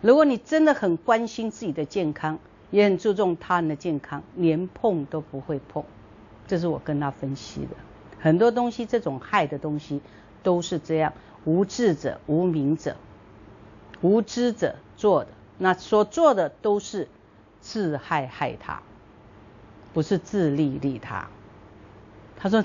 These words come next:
：“不要讲那么严重。”我说：“真的，这是真的。用想就好了，一点益处都没有，为什么还要做呢？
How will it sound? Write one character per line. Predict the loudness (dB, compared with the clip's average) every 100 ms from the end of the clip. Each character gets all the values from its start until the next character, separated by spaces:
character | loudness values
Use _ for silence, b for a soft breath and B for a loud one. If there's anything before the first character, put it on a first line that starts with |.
| 2
：“不 | 2
要 | 4
讲 | 2 -2
那 |
么 | 0 0
严 | 0 -2
重。” | -4 -6 -6
我 |
说 | -8 -10
：“真 | -4 -2 -2
的， | -4 -10 -12 -20 -20 -20 -20 -20 -20 -20 -14 0
这 | 2
是 | 2
真 | 2 0 2
的。 | -2 -8 -20 -20 -20 -20 -20 -20 -20 -20 -20 -20 -20 -20 -20 -20 -20 -20 -20 -10 6
用 | 6 6
想 | 0 -2 -2 -2
就 | -2
好 | -2 -8
了， | -8 -4
一 | -4
点 | -4 2 2 2
益 | -2 -2
处 | -2 -4 -6
都 | -2 0
没 | 0 0 -2
有， | -2
为 | 0 -2
什 | -2 -2
么 | 0 -2
还 | -4 -4 -2
要 | 2 2 0
做 | 0 2 2
呢？ | 0